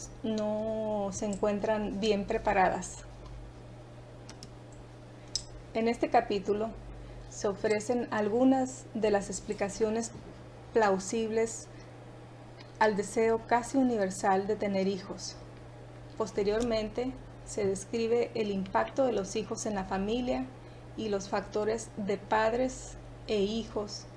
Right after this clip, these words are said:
que influyen en el ejercicio de la parentalidad.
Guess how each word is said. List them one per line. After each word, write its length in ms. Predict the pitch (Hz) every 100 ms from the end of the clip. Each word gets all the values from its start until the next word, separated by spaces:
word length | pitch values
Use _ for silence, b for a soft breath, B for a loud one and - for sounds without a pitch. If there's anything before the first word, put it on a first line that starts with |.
| -
que 100 | 202
influyen 680 | 190 190 220 208 214 214 -
en 180 | 220 208
el 140 | 196
ejercicio 680 | 190 196 185 220 190 226 208
de 180 | 196 208
la 160 | 196 185
parentalidad. 720 | 196 190 190 190 190 180